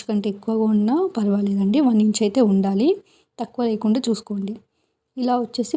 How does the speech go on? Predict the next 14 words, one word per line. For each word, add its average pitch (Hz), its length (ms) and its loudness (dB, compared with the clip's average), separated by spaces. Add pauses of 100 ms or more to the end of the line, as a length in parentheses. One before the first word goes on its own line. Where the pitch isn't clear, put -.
పైన 247 220 0 (100)
కూడా 262 140 0 (200)
ఒక 269 100 2 (100)
డాట్ 214 280 -2
పెట్టుకోండి. 226 520 -4 (680)
కుట్టుకు 254 340 -6
కొంచెం 226 240 0 (100)
పైన, 226 220 0 (120)
ఎందుకంటే 220 480 0 (100)
మన 214 100 4 (120)
కుట్లలోకి 214 500 0
పోతుంది 208 320 -2
కాబట్టి 196 320 -4 (580)
కుట్టుకు - 280 0